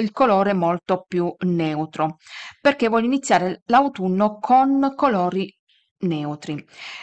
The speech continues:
Per quanto riguarda la composizione, cinquanta per cento lana merino e cinquanta per cento microfibra ed è superwash. È un gomito-, sono dei filati molto particolari. Sul sito di gomitolo punto com potete trovare altri tipi di colore.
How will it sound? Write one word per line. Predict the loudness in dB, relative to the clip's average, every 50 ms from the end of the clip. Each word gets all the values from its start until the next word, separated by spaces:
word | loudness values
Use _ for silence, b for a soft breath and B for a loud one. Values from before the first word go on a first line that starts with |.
| B B B _ _
Per | 0 0 0 2
quanto | 2 4 4 4 2 0
riguarda | -2 2 2 2 2 4 2 2
la | 0 2
composizione, | 0 -2 -2 0 -4 -4 -2 -2 -4 -4 -2 -2 0 0 0 -2
cinquanta | -2 -2 -4 -4 -2 0 0 -2 0 -2 -6
per | -8 -8 -10 -10
cento | -8 _ -4 -2 -2 -2 -2 -4 -4
lana | -2 0 0 0 0 0
merino | -2 -2 -2 -2 0 0 2 2 0 0
e | -2 -4 -4
cinquanta | -4 -6 -6 -2 -2 -2 -2 -2 -4
per | -6 -6 -6 -6
cento | -4 -4 -4 -4 -4 -4
microfibra | -2 -2 -4 -4 -4 -8 -8 -6 -8 -10 -10 -10 -10 -10 -10 -10 -10 B B B B B
ed | -2 -2 0 0
è | 0
superwash. | 0 -2 -4 -2 0 -2 -2 -2 -4 -8 -10 -10 -10 -10 -10 -8 -6 -6 -6 -8 -10 _ B B B B B B B B B B B B _
È | _ 6 6 6
un | 6 4 4
gomito-, | 4 4 2 4 2 2 0 0 -2 0
sono | 2 2 2 2 2
dei | 0
filati | 0 0 2 2 2 2 2 0
molto | 2 0 0 -2 -4
particolari. | -6 -6 -8 -8 -10 -12 -8 -6 -4 -4 -4 -6 -6 -6 -6 -6 -6 -6
Sul | -4 -2 -2 -2
sito | -2 -2 0 0 0 2 2 -2
di | -2 -2
gomitolo | 0 0 2 2 2 0 0 -2 -2 -2 -2
punto | -2 -4 -4 -2 -2 -2
com | 2 2 2 2 2 0 0
potete | -2 -2 0 0 -2 -2
trovare | -4 -4 -2 -2 0 0 0 -2 -2 -4 _ _
altri | _ 2 2 2 2 0 -2 _ _ -6 -6 -6
tipi | -4 -6 -8 -8 -6 -6 -6
di | -6 -6
colore. | -6 -6 -6 -6 -6 -6 -8 -10 -12 -14 -16